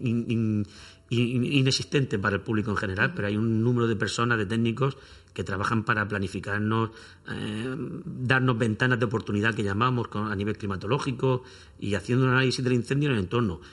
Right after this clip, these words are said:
Speaker 1: Hablamos de incendios de cierto tamaño, pero que aplicamos desde el incendio, desde el primer conato. Es decir, que, que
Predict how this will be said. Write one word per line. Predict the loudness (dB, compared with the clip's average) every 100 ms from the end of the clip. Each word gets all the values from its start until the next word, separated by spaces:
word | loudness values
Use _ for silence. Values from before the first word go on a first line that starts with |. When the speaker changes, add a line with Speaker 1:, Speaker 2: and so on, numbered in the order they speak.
| -20 -20 -20 -20 -12 -2
Speaker 1:
Hablamos | 2 2 4
de | 2
incendios | 2 2 2
de |
cierto | 2 -2 -2
tamaño, | 0 2 4 4
pero | 4 2
que | 2
aplicamos | 2 2 2 2
desde | 2 0
el |
incendio, | 0 0 2 2 2 2 2 2 0 0
desde | 0 0
el | -4
primer | -2 -2 -2
conato. | 0 -2 -2 -10
Es |
decir, | -12 -10 -10
que, | -8 -12 -14 -20 -20 -12
que | -2 0 2 2 2 2 -2 -6